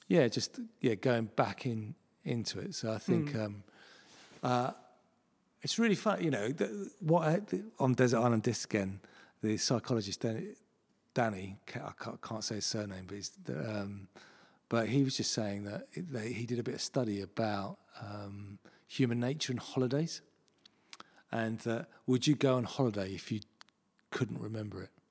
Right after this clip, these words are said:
Speaker 1: And actually, we spend a lot of time creating things purely by wanting to remember them and not living in the now.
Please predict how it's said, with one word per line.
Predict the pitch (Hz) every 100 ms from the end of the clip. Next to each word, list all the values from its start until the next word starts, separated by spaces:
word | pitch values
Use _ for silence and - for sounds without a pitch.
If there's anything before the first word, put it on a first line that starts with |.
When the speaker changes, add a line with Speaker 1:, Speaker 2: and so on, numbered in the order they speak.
| _ _ _ _ _ _ _ _ _ _ _ - - -
Speaker 1:
And | 120
actually, | 156 214 - 120
we | 113
spend | - 120 113
a |
lot | 123 -
of | -
time | - 107 104 - - _ _ _ - _
creating | - 131 127 - 110
things | - 110 104 101 - - _
purely | - 143 135 123 110
by | 110 110 107
wanting | 104 113 - 107
to | - 107
remember | 107 107 95
them | 92 98
and | 101 107
not | 117
living | 135 110 107 104
in | 104
the | 104
now. | 110 104 90